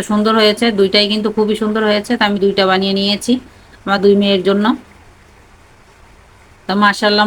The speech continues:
মাশাআল্লাহ খুবই মজা হয়েছিল আর খেতে, আর দেখতেও খুবই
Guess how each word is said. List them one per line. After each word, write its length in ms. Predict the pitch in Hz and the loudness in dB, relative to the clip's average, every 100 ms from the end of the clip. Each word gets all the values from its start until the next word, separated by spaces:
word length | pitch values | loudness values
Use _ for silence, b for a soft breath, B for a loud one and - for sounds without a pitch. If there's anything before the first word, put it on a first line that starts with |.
| 208 | 2
মাশাআল্লাহ 360 | 196 202 208 208 | 0 0 0 0
খুবই 200 | 208 214 208 | 0 2 2
মজা 180 | 196 202 | 2 2
হয়েছিল 360 | 208 208 202 214 226 | 2 0 0 0 2
আর 80 | 214 - | 2 0
খেতে, 260 | 202 190 175 208 | -2 0 2 2
আর 80 | 190 175 | 2 0
দেখতেও 320 | 185 185 214 214 208 | -2 -2 2 2 2
খুবই 180 | 214 202 | 0 -2